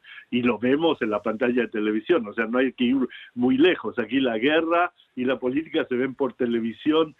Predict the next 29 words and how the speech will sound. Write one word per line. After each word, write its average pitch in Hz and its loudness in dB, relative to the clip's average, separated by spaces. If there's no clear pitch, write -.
en 127 0
muchos 170 2
detalles, 160 0
pero 120 2
no 170 0
en 127 -2
todos 117 0
los 101 -4
detalles. 85 -6
Y 131 6
el 127 4
problema 135 2
es 127 -2
que 120 -2
no 165 -2
sabemos 139 0
cómo 156 -2
se 135 -2
toman 139 0
las 120 0
decisiones 139 0
dentro 143 2
del 127 0
gabinete 120 0
de 139 2
guerra 135 2
y 120 2
qué 175 2
autoridad 135 0